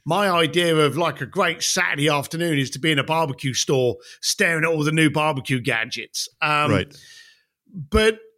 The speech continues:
Speaker 1: everyone knows me from walking the red carpets and the white carpets and hanging out with, you know, the Vatican and Elton John and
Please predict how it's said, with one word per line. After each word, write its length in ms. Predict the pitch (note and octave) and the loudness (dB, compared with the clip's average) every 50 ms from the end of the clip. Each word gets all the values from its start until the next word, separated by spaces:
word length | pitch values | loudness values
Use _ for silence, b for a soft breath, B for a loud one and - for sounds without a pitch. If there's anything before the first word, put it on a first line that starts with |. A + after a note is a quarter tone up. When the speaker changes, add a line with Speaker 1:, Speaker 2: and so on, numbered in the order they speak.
| _ _ _ - | _ _ _ -4
Speaker 1:
everyone 500 | - G#3 A3+ C#4 D#4+ D#4+ D4 C4+ A3+ A3 | -2 -2 -2 -2 -2 0 0 0 2 2
knows 340 | A#3 A#3 A3+ G#3+ F#3+ C3+ C#3+ | 2 2 2 2 2 0 0
me 180 | G#3 G#3 G3+ | 2 2 2
from 220 | D#3 - F3 E3+ D#3+ | 2 0 -2 0 4
walking 360 | E3+ F#3+ F#3+ C#3 - G#3 G3+ | 4 4 4 4 0 -2 0
the 120 | G3 G3 | 0 0
red 320 | F#3+ F3 F3+ F#3 F#3+ D3+ - | 0 2 2 2 2 0 -2
carpets 600 | - D#3 D#3+ E3 F3 D#3+ - F3 F#3 F3+ - - | -2 0 0 0 0 -2 -2 -4 -4 -4 -4 -4
and 100 | F#3+ F#3+ | -2 -2
the 60 | F#3+ | -2
white 360 | D#3 C#3 E3 F3 F#3 F#3 C#3+ | -2 0 0 0 -2 -4 -6
carpets 560 | D3 D#3 D#3 D#3+ D#3 C#3+ C#3+ E3 E3 - - | -4 -2 -2 -2 -2 -4 -6 -8 -8 -8 -8
and 120 | E3+ D#3+ D3+ | -8 -6 -4
hanging 340 | C#3 D#3+ F#3 F3+ D#3+ E3 D#3+ | -2 -2 -2 0 0 0 0
out 220 | D#3+ D#3+ F#3+ G3 | 0 -2 -2 -4
with, 240 | F3 E3 E3+ D#3+ C#3+ C#3+ - | -2 -2 -2 -2 -4 -4 -4
you 80 | G3 F3+ | 0 0
know, 120 | D#3+ D#3+ | 0 0
the 140 | D3+ C3+ D3+ | 0 -2 -4
Vatican 760 | A#2+ A#2 D#3+ D#3 F3 E3+ E3+ E3 D#3+ - - F3 E3+ D#3 D3+ | -4 -2 -2 0 0 0 0 -2 -2 -2 0 2 2 2 2
and 100 | C#3 C3+ | 2 2
Elton 340 | D3 E3+ G3+ G#3 E3 D3 C#3 | 0 -2 -2 -4 -6 -6 -2
John 340 | A#2+ D3 E3 E3 E3 E3 D#3 | 0 2 2 2 2 0 -2
and 120 | C3+ A2+ | -2 -6